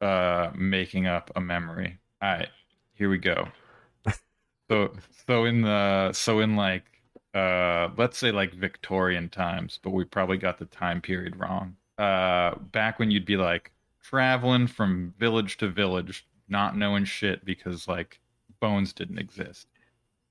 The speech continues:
Speaker 1: Uh, pharmacists would put a jar of liquid in their window, and if the jar was red,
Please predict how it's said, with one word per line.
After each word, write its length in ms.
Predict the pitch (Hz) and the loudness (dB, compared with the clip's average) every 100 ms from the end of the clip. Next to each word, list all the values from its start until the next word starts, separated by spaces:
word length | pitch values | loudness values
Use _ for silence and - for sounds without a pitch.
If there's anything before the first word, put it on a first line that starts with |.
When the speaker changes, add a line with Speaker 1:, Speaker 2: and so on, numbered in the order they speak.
| _ _ - | _ _ -2
Speaker 1:
Uh, 920 | 107 95 95 92 90 90 87 85 87 - _ _ _ - | 2 2 4 2 4 4 4 2 -2 -8 _ _ _ -2
pharmacists 840 | 120 123 117 - 92 85 - - - | 2 4 2 0 -2 -4 -12 -18 -10
would 180 | 98 92 | -8 -4
put 160 | - 95 | -2 -2
a 60 | |
jar 560 | 85 87 98 95 95 92 | -4 -2 2 4 4 2
of 240 | 87 90 | -2 -4
liquid 460 | 92 101 98 104 92 | -4 -4 -2 -4 -4
in 180 | 90 90 | -4 -2
their 140 | 87 | -2
window, 640 | 87 95 95 90 85 85 - - - _ _ _ _ _ | -2 0 2 0 -4 -8 -12 -20 -20 _ _ _ _ _
and 500 | 98 95 92 90 90 69 | -2 0 2 0 -2 -2
if 200 | 98 - | -6 -4
the 80 | 98 | -6
jar 400 | 87 107 107 104 | -2 2 2 2
was 160 | 90 | 0
red, 600 | 92 90 104 95 87 90 | -4 0 2 2 0 -4